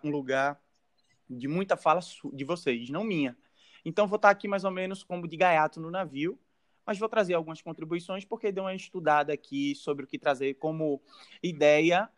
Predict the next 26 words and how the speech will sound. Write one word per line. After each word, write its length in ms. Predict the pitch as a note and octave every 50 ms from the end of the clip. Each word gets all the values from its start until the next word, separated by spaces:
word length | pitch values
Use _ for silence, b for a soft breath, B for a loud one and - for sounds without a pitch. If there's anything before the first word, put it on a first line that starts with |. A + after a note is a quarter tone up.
| _ _ _ _ _ _
pra 220 | - D3+ D3+ D3+
que 100 | D3 -
vocês 300 | E3+ D3 D#3+ - F3+ D#3+
possam 320 | - - D#3 D3 - D#3+ D#3
discutir 380 | D3+ - - - F#3 - -
com 100 | E3+ -
a 60 | F3+ F#3
gente, 400 | E3 D#3+ C#3 B2 B2 - - _ _ _ _ -
tá 80 | C3
bom? 240 | C3 C#3 F3 A3 C4 - _ _ -
Então, 340 | D#3 C#3+ - F3 F3+ G#3 A3+ _
f-, 260 | _ _ - - - E3+
sintam-se 440 | - - A3 G3 G#3 G3+ G3 -
à 40 | G3
vontade, 500 | F#3 F3+ A3 G#3+ - D3+ C3+ C3 B2 C#3
o 40 | B2+
podcast 480 | - D#3 C#3 D3+ - D3+ D3 D3+ - D3
agora 380 | D3 D3 C#3 C#3+ C#3+ D3+ D3+ _ _ _ _ _ _ _
é 60 | - D3
todo 320 | - _ - D#3+ E3 D#3+
de 160 | D#3 D3 E3
vocês. 640 | D#3 E3+ F3+ F3 - A#2+ A2 A2+ - - - - - _ b b b b b
E 80 | - -
pra 120 | A3+ A3
gente 200 | G#3+ A3+ A3 -
começar 600 | - G#3+ G#3+ G#3 G3+ - F#3+ F#3 F#3 G#3 A#3+ _